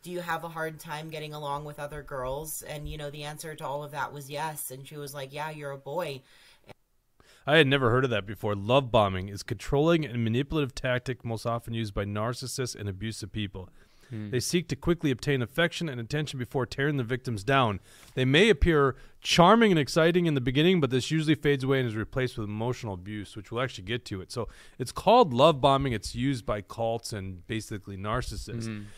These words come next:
Speaker 2: Is that not what's happening here? Essentially, if
Speaker 3: Mm-hmm.
Speaker 2: a child, a young child who, quite frankly, doesn't know anything, no, know any better, feels like they're in the wrong body, there's a cult saying, "We need to explore this. We need to promote this. This is a
Speaker 3: Mm-hmm.
Speaker 2: wonderful thing.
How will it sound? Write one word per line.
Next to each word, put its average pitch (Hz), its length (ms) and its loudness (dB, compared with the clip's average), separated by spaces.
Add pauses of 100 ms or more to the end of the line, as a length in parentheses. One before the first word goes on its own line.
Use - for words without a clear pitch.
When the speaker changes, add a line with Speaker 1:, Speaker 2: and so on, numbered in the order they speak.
(140)
Speaker 2:
Is 120 120 -4
that 175 160 10
not 165 160 6
what's 92 180 -6
happening 160 460 0
here? 175 280 -4
Essentially, 151 580 -2 (100)
if 147 160 -4
Speaker 3:
Mm-hmm. 120 160 -2
Speaker 2:
a - 40 -2
child, 127 420 2
a 104 60 0
young 127 320 0
child 123 420 0
who, 107 560 -10
quite 120 180 -2
frankly, 120 280 -4
doesn't 101 240 -6
know 117 240 0
anything, 98 420 -8
no, 110 140 -6
know 110 260 -4
any 98 100 -4
better, 117 380 0 (480)
feels 185 560 6
like 135 160 4
they're 135 200 4
in 131 100 2
the 120 80 0
wrong 127 460 2
body, 117 560 2 (240)
there's 123 280 4
a 113 100 4
cult 180 560 0
saying, 113 400 -4
"We 147 140 -4
need 151 220 -4
to 117 120 -6
explore 214 560 0
this. 139 180 -2
We 123 80 -10
need 113 140 -10
to 120 60 -10
promote 185 420 0
this. 147 160 -4
This 113 140 -8
is 120 180 -4
a 127 60 -4
Speaker 3:
Mm-hmm. 117 100 -4
Speaker 2:
wonderful 131 420 -4
thing. 208 200 -2